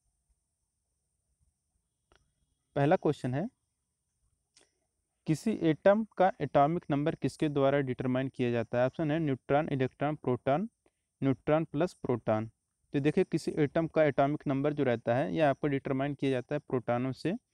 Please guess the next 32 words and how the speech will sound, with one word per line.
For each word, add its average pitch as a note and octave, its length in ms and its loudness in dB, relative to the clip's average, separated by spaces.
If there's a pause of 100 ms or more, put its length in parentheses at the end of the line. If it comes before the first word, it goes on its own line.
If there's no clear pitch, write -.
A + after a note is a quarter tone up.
(440)
तो C3 220 4
यहाँ C#3+ 200 2
पे D3+ 140 0
इसका D#3+ 220 -2
सी D3 240 -4
आंसर C3 280 -4
करेक्ट B2+ 280 -2
हो C3 80 0
जाएगा। A#2 300 -2
प्रोटॉन D3+ 440 0
के E3 100 -2
द्वारा C#3+ 240 0
एटॉमिक C3+ 320 0 (100)
नंबर C3+ 180 0
की C#3 160 -2
गणना C3 260 -2
की C#3+ 160 -2
जाती C#3 320 -2
है, E3+ 160 -4 (500)
जिसके - 880 -2 (240)
जितने D#3 300 -2
प्रोटॉन C#3+ 380 0
होते B2 280 -4
हैं, D#3+ 220 -2 (680)
उसे C#3+ 280 0
उतना E3 320 0
ही D#3+ 120 0
एटॉमिक C#3 480 -2
नंबर B2+ 300 2 (380)
दिया B2+ 260 2
जाता C#3+ 320 2
है। D#3 120 0